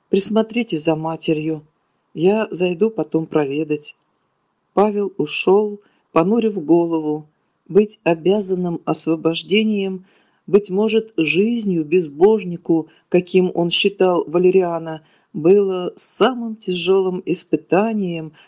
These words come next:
какое ему было послано в этот день.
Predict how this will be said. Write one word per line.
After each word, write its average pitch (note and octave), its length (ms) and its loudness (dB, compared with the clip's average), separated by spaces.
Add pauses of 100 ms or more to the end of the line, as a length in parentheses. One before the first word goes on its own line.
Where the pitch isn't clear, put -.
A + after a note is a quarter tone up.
какое A#3+ 400 -2
ему A3 280 -2
было G#3 280 0
послано G#3 840 -2 (260)
в D3+ 120 -2
этот G3+ 280 0
день. D#3+ 400 -4